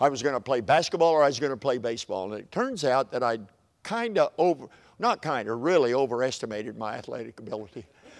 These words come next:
There wasn't a <laughs> chance of me having a life in basketball or in baseball, but I said that, "Well, I wanna do this or I wanna do that." And if you'd have come to me when I was, you know, uh, fifteen years old,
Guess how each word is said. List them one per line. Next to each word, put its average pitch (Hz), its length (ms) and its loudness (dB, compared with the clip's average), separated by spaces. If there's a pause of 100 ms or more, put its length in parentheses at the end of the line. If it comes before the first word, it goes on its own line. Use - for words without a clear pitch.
(120)
There 147 140 4
wasn't 151 220 6
a 151 60 0
<laughs> - 340 -8
chance 196 260 -4
of 156 100 -2
me 151 120 -2
having 143 280 4
a - 40 -10 (140)
life 151 220 -4
in 131 120 -10
basketball 143 600 2 (320)
or 175 200 10
in 151 80 -4
baseball, 139 420 4
but 139 120 0
I 131 80 2
said 127 240 -2
that, 120 160 -6 (220)
"Well, 254 120 6
I 240 40 2
wanna 196 240 0
do 165 140 0
this 143 280 -2
or 139 60 -6
I 143 100 -4
wanna 147 220 -2
do 135 60 -2
that." 127 140 2
And 127 80 -4
if 156 80 -10
you'd 302 140 0
have 262 80 -4
come 226 220 -2
to 190 80 -2
me 175 180 -2
when 147 180 -4
I 143 120 0
was, 139 260 -4 (300)
you 175 140 2
know, 147 280 6 (100)
uh, 127 320 0 (280)
fifteen 185 400 4
years 175 280 0
old, 175 240 4